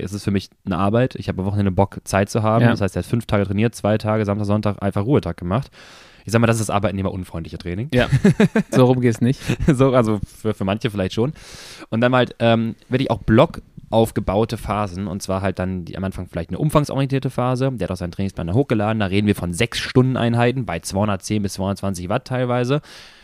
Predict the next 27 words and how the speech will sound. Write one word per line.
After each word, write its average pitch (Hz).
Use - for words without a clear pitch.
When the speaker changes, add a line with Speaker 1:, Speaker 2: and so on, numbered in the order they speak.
Speaker 1:
Leute, 113
der 104
bringt 104
auch 95
eine 98
gute 107
achtziger 98
V 101
H 98
Max 101
wahrscheinlich 90
mit, 123
das -
heißt 104
zweihundertzehn 98
Watt 98
sind 104
dann 95
bei 90
ihm 92
auch 87
so 85
ein 82
Two 139
oder 131
zwei 117
zwanzig. 120